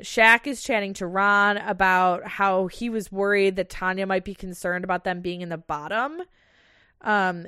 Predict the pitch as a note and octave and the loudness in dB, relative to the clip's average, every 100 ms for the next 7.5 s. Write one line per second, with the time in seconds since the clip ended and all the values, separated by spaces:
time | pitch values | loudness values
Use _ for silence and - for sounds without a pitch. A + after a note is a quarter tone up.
0 | - - C4 C#4 B3+ A#3+ A3+ A3+ G#3+ F#3 | -14 -4 0 2 4 4 2 0 -2 -6
1 | - F#3+ A#3+ A#3 C4 A3 B3 A#3 A3+ A3+ | -6 -6 -6 -4 -4 -2 -2 -2 -4 -6
2 | G#3+ G3 F#3+ G3+ G3+ G3+ G3+ G3+ F#3 F#3+ | -6 -6 -8 -6 -4 -6 -4 -4 0 0
3 | F#3 E3+ E3+ F3 E3 G3+ G#3+ G#3 G3+ G#3 | 0 -2 -4 -4 -2 0 2 2 2 -2
4 | G3+ G3+ G3 F#3+ F3+ F3 F3+ - F#3 F#3 | -2 -2 -2 -4 -4 -6 -6 -8 -8 -4
5 | F#3+ F#3+ F3 D#3 D3 F3+ - A#3 A#3 C4 | -4 -4 -8 -8 -10 -10 -8 -6 -6 -8
6 | C4 C4 G3+ E3+ E3 F3 F3 A#3+ D#4+ - | -10 -8 -8 -10 -8 -4 -4 -2 -6 -8
7 | - F#3+ F3 E3 | -8 -4 -2 -4